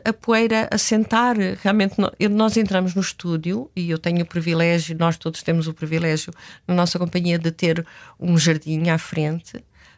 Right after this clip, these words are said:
Portanto, a, a poeira está assente também, o sol, a chuva, tudo aquilo está em sintonia com, com os corpos. Ah, eu ia dizer com os corpos envidraçados, mas não é as vidraças que está, <laughs> que estão entre os corpos e o jardim,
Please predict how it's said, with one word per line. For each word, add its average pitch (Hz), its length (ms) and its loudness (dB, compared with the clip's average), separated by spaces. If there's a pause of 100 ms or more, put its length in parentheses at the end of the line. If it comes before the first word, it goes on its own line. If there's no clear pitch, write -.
Portanto, 175 520 -2
a, 185 160 2 (120)
a - 20 -6
poeira 180 400 -2
está 175 220 -4
assente 175 520 0
também, 170 580 0
o 165 40 -4
sol, 170 680 0
a 160 60 -2
chuva, 170 560 -2
tudo 160 200 -6
aquilo 170 300 -4 (560)
está 170 300 -4
em 165 120 4
sintonia 175 1200 0
com, 156 440 -2
com 160 160 -2
os 151 140 -6
corpos. - 720 -4 (600)
Ah, 175 340 -2
eu 180 140 4
ia 180 80 4
dizer 175 160 0
com - 120 -2
os 180 80 -2
corpos 180 360 -4
envidraçados, 160 840 0
mas 156 120 -2
não 156 80 2
é 151 180 0
as 143 100 -4
vidraças 170 540 -2
que - 80 -14
está, 165 280 -2 (280)
<laughs> - 300 -20
que - 60 0
estão 285 280 2
entre 254 160 2
os 208 80 -2
corpos 254 340 0
e 208 60 2
o 196 40 2
jardim, 180 460 0